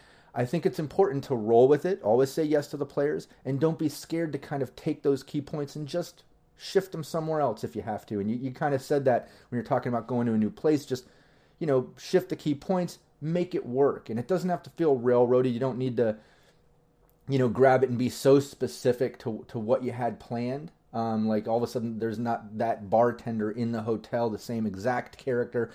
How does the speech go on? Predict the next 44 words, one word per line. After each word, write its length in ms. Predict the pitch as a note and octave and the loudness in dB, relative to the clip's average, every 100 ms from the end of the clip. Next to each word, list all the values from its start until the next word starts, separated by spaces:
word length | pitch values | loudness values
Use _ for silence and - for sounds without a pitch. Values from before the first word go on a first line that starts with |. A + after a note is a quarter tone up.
| - _ | -16 _
same 580 | - - C#3+ C3 B2+ A#2 | -18 -4 0 0 0 -2
conversation. 880 | - C3 A#2 G#2+ - D#3 E3+ - C#3 - _ | -2 -2 -2 -4 0 0 0 -6 -10 -14 _
You 120 | E3 | -8
just 260 | E3 G3+ - | 0 0 2
alter 340 | E3 G3 - | 0 0 0
it. 80 | G#2 | 0
Okay, 220 | C3+ C#3+ B2+ | 0 2 2
they 140 | C3 | 4
needed 300 | B2 C3+ C3+ | 2 0 0
to 60 | B2+ | 0
find 360 | - C3 B2+ | -2 -2 0
out 320 | B2+ C3 B2+ - _ _ _ _ | 2 4 2 -4 _ _ _ _
that 300 | - A#2 - - _ - | 0 0 0 -12 _ -20
she 300 | - - D3 | -10 -2 0
hates 420 | C3+ C#3+ - - - | 2 0 -2 -14 -4
the 160 | A2+ | -2
boss 340 | A2+ C3 C3 B2+ | 6 6 6 2
at 80 | |
that 140 | B2+ A2 | -2 -2
corporation 440 | - A#2 A#2+ A#2 | 0 0 0 -4
'cause 160 | A2 - | -8 -8
she 120 | B2 | -6
used 100 | A#2 | -4
to 80 | A#2 | 2
work 240 | B2+ B2+ | 2 4
there 140 | A#2+ G#2 | 0 0
and 80 | |
got 160 | G#2 - | 0 -2
fired 440 | - B2+ A#2 G#2+ | 0 4 4 2
for, 160 | F#2 A2 - | -2 -8 -10
you 160 | B2 A2 | -8 -4
know, 120 | G#2+ | -2
he 200 | G#2+ B2 | -4 -4
sexually 460 | A2+ - A#2+ A#2+ B2 | -4 -4 -6 -4 -2
harassed 320 | B2+ B2+ - | 2 2 0
her 60 | A2+ | -6
or 40 | |
something 320 | - F3 D#3 | -4 -4 -2
to 60 | C3 | 0
where 160 | B2+ - - | 0 0 -14
she 200 | - E3 | -6 -6
hates 340 | C3 D#3+ D#3 | 2 2 2
that 180 | - G3 | -2 -2
corp. 260 | - C3 | 4 4